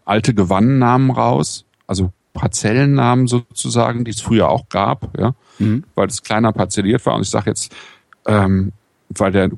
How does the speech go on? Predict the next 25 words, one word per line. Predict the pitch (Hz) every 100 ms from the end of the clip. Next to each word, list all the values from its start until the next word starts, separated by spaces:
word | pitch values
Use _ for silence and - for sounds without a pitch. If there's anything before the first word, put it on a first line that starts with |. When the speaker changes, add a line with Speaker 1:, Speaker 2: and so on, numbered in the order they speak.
| _
Speaker 1:
weil | - - - 101
der | 98
große | 92 113 175 123
Name, | 107 117 120 98
also | 95
der | 92 98
Name | 98 120
der | 98
Großlage | 95 127 - 107 104
keinen | 95 101 101
guten | 101 101
Ruf | 107 113 -
mehr | 127
hat, | 104 110
suche | 107
ich | 110
mir | 110 92
halt | 98 95
einen | 95
Parzellennamen | 95 - 98 95 82 76 80 76
raus, | 78 76 80
um, | - 101
um | - 98 92
aus | - 104
diesem | - 107 104 101 127